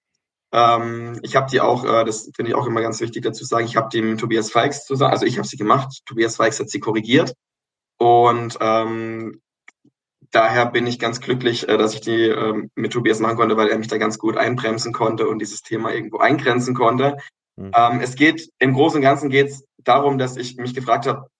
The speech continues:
Speaker 1: gibt's eigentlich im deutschsprachigen Raum, ähm, Forschungsarbeiten zum Thema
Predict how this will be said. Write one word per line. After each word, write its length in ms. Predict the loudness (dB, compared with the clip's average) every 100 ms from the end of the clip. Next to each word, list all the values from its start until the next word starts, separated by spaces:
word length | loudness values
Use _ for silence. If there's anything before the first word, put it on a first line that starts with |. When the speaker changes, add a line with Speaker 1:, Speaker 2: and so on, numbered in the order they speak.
| _
Speaker 1:
gibt's 180 | -4 0
eigentlich 200 | 0 0
im 80 | 2
deutschsprachigen 600 | 2 2 0 0 0 -2
Raum, 460 | 0 0 0 -4 -10 _ _ 2
ähm, 360 | 4 4 2 -8
Forschungsarbeiten 1200 | -4 -2 -2 -4 0 0 4 2 2 -2 -8 -8
zum 180 | -8 -6
Thema 600 | -4 0 0 0 -2